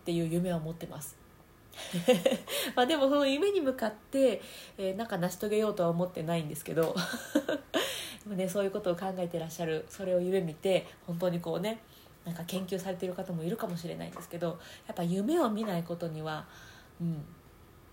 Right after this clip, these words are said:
何も実現しないかなっていうのは私も大賛成なので、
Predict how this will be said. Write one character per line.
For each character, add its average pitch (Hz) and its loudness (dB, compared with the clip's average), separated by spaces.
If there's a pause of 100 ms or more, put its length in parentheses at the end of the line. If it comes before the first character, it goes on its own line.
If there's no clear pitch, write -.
(280)
何 165 -4
も 170 -2
実 160 -8
現 165 -6
し - -6
な 175 2
い 160 -2
か - -6
な 208 2
っ 220 -4
て - -4
い 170 0
う 160 -4
の 156 -4
は 151 -4
私 165 -4
も 156 -2 (360)
大 170 -4
賛 175 -4
成 151 -6 (500)
な 170 -4
の 143 -6
で、 143 -2